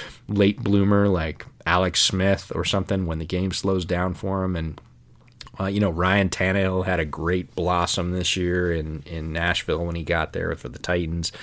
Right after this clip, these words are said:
Could Trubb's arc, you know, mirror that? Yeah, it could. But for the next two or three years, I think he's ideally suited to be a backup. Now, whether he accepts that or whether other teams sort of see that objectively and plug him into that role,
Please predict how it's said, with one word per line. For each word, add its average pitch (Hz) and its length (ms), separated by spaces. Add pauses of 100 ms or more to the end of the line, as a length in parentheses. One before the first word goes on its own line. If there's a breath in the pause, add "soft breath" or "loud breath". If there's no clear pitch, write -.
(760 loud breath)
Could 151 260
Trubb's 156 360
arc, 120 500 (240)
you 117 140
know, 92 100
mirror 120 380
that? 160 280
Yeah, 165 200
it 98 140
could. 110 260
But - 140
for 143 100
the 143 80
next 214 300
two 190 160
or 143 80
three 110 260
years, 101 480 (320 loud breath)
I 110 80
think 233 240
he's 123 220
ideally 98 480
suited 107 420
to 90 100
be 82 140
a 76 60
backup. 87 440
Now, 92 200
whether 127 260
he 143 300
accepts 135 420
that 151 260
or 92 120
whether 90 320
other 101 180
teams 98 580
sort 90 280
of 82 100
see 151 320
that 127 240
objectively 101 580
and 87 140
plug 110 260
him 92 120
into 113 180
that 147 220
role, 147 320